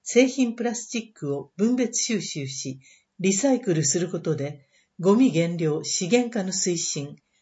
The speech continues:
さらなる温室効果ガス削減を目的に、令和五年四月より、製品プラスチックの分別収集を実施します。四、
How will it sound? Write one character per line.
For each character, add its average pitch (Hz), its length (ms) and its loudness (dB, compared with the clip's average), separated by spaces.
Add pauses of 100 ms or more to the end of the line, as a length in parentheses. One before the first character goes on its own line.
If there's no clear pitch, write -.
(120)
さ - 180 2
ら 254 140 2
な 185 160 2
る 147 140 -2
温 226 160 0
室 - 240 -6
効 226 220 0
果 226 180 0
ガ 220 100 0
ス 208 140 -6
削 - 320 -6
減 190 240 2
を 180 40 -4
目 160 220 -4
的 160 320 -8
に、 147 220 -12 (340)
令 247 240 6
和 190 140 2
五 156 160 0
年 170 200 0
四 170 200 -6
月 196 320 -2
よ 139 140 0
り、 135 200 -8 (240)
製 247 300 4
品 247 320 2
プ 226 100 0
ラ 240 120 0
ス - 180 -4
チ 226 100 -6
ッ - 140 -8
ク 165 120 -8
の 139 280 -4 (240)
分 240 220 6
別 254 280 0
収 247 220 0
集 147 320 -4
を 135 220 -2
実 165 180 -2
施 170 240 -2
し - 180 -4
ま 139 160 -8
す。 - 300 -20 (880)
四、 196 400 2